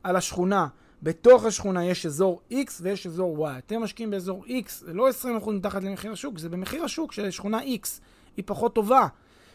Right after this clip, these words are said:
והדוגמה הכי טובה לזה, וזה מה שאני ממחיש להם, זה, קחו את, אה, אלנבי רוטשילד, וקחו את בלפור רוטשילד בתל אביב. אלנבי פינת רוטשילד תמצאו היום,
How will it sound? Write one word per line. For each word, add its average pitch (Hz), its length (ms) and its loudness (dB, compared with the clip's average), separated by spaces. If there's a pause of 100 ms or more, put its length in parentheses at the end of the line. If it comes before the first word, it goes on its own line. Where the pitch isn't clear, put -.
(140)
והדוגמה 220 380 2
הכי 262 220 -4
טובה 208 320 4
לזה, 160 440 -2 (380)
וזה 165 200 4
מה 240 80 2
שאני 226 160 0
ממחיש 185 400 0
להם, 156 200 -6
זה, 196 220 2 (720)
קחו 294 260 8
את, 277 160 6
אה, 202 260 8
אלנבי 220 320 8
רוטשילד, 208 540 4 (300)
וקחו 214 360 2 (100)
את - 200 -4 (120)
בלפור 202 460 6
רוטשילד 147 320 0
בתל 165 260 -2
אביב. 151 320 -2 (500)
אלנבי 262 360 6
פינת 202 320 0
רוטשילד 185 340 0
תמצאו 190 520 4
היום, 170 380 6